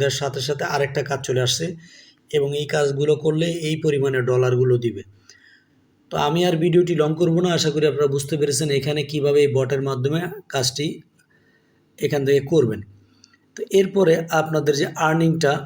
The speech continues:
আপনাদের ব্যালেন্সটা দেখার জন্য আপনারা কী করবেন, এখান থেকে এই যে আপনাদের মাই অ্যাকাউন্ট, অ্যাকাউন্টে ক্লিক করে দিবেন। অ্যাকাউন্টে ক্লিক করলে আপনারা এখানে ডিটেলস দেখতে পাবেন। এবং আর্নিং কত, ডলার কত, কি আর্নিং করেছেন, কয়টা কাজ কমপ্লিট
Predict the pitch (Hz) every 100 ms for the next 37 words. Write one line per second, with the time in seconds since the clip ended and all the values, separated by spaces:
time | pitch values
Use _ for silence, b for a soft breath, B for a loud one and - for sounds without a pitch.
0 | - 147 139 135 127 127 139 135 143 131
1 | 127 123 135 127 120 123 131 127 135 127
2 | 127 123 127 127 120 131 123 120 120 -
3 | - 127 - 123 120 120 120 120 131 139
4 | 139 B B B B _ - 139 143 135
5 | 127 127 120 127 123 117 143 196 - b
6 | b b b _ - 156 180 170 175 165
7 | 156 165 160 139 135 135 131 127 135 127
8 | 131 131 151 - - - 135 127 127 120
9 | 117 139 226 - b b b b b _
10 | - 139 139 139 156 147 151 170 165 -
11 | 165 160 156 156 139 139 143 139 147 143
12 | 135 147 135 127 135 131 143 139 151 151
13 | 143 127 131 135 127 135 - 156 143 139